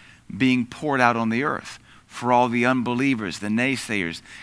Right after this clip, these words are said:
God's enemies. We're not God's enemies. So we are caught up in time for the Jewish age to kick off again, and we get to spend seven years in heaven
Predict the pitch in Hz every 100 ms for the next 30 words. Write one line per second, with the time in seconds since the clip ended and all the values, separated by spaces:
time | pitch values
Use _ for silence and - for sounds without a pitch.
0 | - - 123 127 131 156 110 87 127 165
1 | 131 147 127 123 170 139 - - - _
2 | _ - - - - 127 117 113 175 175
3 | 120 120 - 147 135 107 113 - - -
4 | _ - 120 117 - 170 120 117 131 -
5 | - - - 110 95 123 147 131 - 110
6 | 104 - 104 - 123 131 131 - 87 85
7 | 78 104 - - _ _ _ - _ 82
8 | 98 147 156 135 92 - 117 110 - 131
9 | 117 107 110 107 95 95 139 120 104